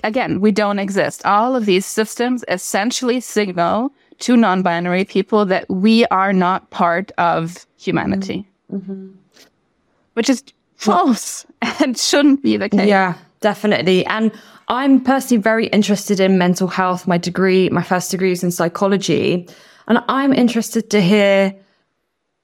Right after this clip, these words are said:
Speaker 2: you know, you've shared your experiences with psychiatrists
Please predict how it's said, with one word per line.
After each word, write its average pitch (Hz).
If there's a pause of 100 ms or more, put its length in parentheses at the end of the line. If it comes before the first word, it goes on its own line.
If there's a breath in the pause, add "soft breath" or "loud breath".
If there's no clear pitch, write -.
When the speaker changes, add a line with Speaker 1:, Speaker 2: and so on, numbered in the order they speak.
(220)
Speaker 2:
you 226
know, 170 (100)
you've 202
shared 262
your 254
experiences 202
with 185
psychiatrists 185